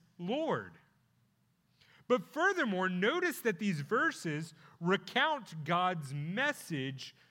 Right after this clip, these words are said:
to David's Lord. He says that he will have victory over the enemies. He says that he will expand this Lord's kingdom, that he will have victory, that an, a volunteer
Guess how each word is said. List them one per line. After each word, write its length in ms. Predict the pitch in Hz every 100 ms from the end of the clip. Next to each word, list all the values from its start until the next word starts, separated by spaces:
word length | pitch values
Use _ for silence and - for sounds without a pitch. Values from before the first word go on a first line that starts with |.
| _ -
to 540 | - 285 233 160 170 180 - - 127
David's 720 | 139 131 131 180 196 165 -
Lord. 520 | 170 247 311 135 92 87 _ _ _ _ _ _ _ _ _ _ _
He 120 | - 190
says 320 | - 170 175
that 120 | 190
he 80 | 175
will 140 | 208
have 140 | 208 208
victory 560 | 151 254 - 185 151
over 160 | 143 151
the 160 | 185 220
enemies. 560 | 294 220 101 101 - _ - -
He 140 | 196
says 320 | 185 190 196
that 100 | 214
he 140 | 175 202
will 160 | 214
expand 1080 | 214 - - - - 196 277 202 147 170 175 - _
this 360 | - 151 202 202
Lord's 760 | 156 185 262 175 160 165 - - _ _ -
kingdom, 600 | 240 285 262 170 107 92 _ - _
that 140 | 185 180
he 120 | 220
will 140 | 226
have 160 | 214 214
victory, 880 | 160 147 262 - - 208 135 101 90 - - -
that 240 | 143 208 185 - - - -
an, 160 | 196 214 -
a 100 | 190
volunteer 760 | 160 170 233 240 233 - 226